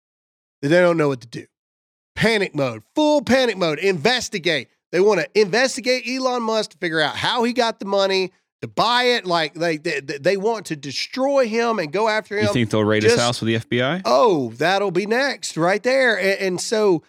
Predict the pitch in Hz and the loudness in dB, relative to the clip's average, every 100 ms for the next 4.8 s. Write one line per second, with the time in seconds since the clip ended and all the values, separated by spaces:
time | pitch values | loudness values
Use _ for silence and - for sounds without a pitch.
0 | _ - 226 - 277 294 240 202 185 - | _ -2 0 2 2 2 -2 0 -2 -2
1 | - 262 294 311 269 233 - - 269 277 | 0 2 2 0 -4 -8 -8 -2 2 4
2 | 247 156 117 - _ _ _ _ _ _ | 4 4 0 -10 _ _ _ _ _ _
3 | _ _ _ _ _ 156 147 - 240 269 | _ _ _ _ _ -6 -6 -6 -2 2
4 | 285 269 254 294 311 - 147 101 | 2 0 0 0 0 -2 -8 -12